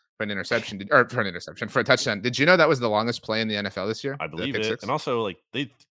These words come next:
Speaker 2: Tua just threw it right to the Giants. Well, I don't even think it was, like,
Speaker 1: Yeah.
Speaker 2: this incredible, like, "Oh, wow, amazing play," as much as he just threw it right to them.
Speaker 1: Um, I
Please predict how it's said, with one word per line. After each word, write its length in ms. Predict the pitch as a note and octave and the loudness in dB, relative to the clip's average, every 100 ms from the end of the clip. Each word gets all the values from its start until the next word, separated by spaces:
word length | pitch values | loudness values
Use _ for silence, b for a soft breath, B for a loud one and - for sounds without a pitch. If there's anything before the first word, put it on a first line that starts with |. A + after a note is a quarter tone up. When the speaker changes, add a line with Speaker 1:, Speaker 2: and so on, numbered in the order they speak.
| _ - | _ -4
Speaker 2:
Tua 160 | F3 | -4
just 180 | B2+ - | -4 -10
threw 160 | A#2 F#2+ | -6 -6
it 100 | - | -6
right 120 | D#2+ | -10
to 80 | E2+ | -10
the 80 | C2+ | -12
Giants. 440 | D2+ C2+ - - | -12 -12 -16 -20
Well, 120 | F#2 G2 | -8 -4
I 20 | |
don't 100 | B2+ | -2
even 160 | C3+ A#2+ | -4 -4
think 120 | C#3 | 2
it 40 | |
was, 100 | D3 | 4
like, 80 | A#2 | 4
Speaker 1:
Yeah. 40 | - | 2
Speaker 2:
this 160 | A2 | -2
incredible, 640 | F2+ - G#2+ G2 F2 F2 | -10 -8 -4 -4 -6 -8
like, 120 | D#2 D2 | -8 -2
"Oh, 160 | A#2+ | -2
wow, 260 | F2 G2+ F#2 | 0 0 0
amazing 400 | F2+ G2+ F#2+ E2 | -2 -8 -10 -14
play," 200 | - F#2+ | -10 -10
as 100 | D#2+ | -8
much 140 | F2 F2+ | -12 -14
as 100 | E2+ | -16
he 80 | |
just 200 | D#2+ D#2+ _ _ | -18 -20 _ _
threw 200 | F#2 F2 | -12 -10
it 120 | D#2 _ | -10 _
right 300 | D2+ D2 D2 - | -14 -12 -12 -14
to 100 | D#2+ | -14
them. 260 | A#1 B1+ _ b b b _ _ _ _ _ | -14 -16 _ b b b _ _ _ _ _
Speaker 1:
Um, 500 | C3 C3+ B2+ A#2+ A#2+ | 6 6 6 2 0
I 320 | C3 F3 G3 | 4 6 6